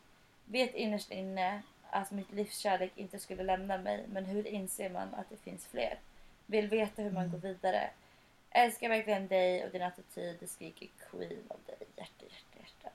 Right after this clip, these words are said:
Speaker 1: <laughs>
Speaker 2: Mm.
Speaker 1: Cute. Men ja. Och då satt jag och tänkte på det här då. Med mig själv.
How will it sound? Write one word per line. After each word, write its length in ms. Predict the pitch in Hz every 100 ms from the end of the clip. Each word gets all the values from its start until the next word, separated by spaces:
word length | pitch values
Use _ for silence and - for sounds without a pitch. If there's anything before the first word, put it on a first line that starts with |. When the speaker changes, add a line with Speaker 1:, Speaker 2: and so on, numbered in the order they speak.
| -
Speaker 1:
<laughs> 300 | - 196 220 196 - - - - - - _ _ _ _ -
Speaker 2:
Mm. 220 | 180 160
Speaker 1:
Cute. 100 | - - - -
Men 260 | - 220 220 214 -
ja. 320 | 240 262 254 - - - - _ _ _ - - - - - - _ _ _ _ _ -
Och 120 | 269
då 80 | 311
satt 260 | 277 214
jag 120 | 220
och 60 | 208
tänkte 320 | 220 208 214
på 120 | 220
det 80 | 208
här 220 | 190 180 180
då. 320 | 180 180 214 - - - - - - -
Med 200 | 214 208
mig 180 | 208 202
själv. 760 | - 233 214 208 208 196 208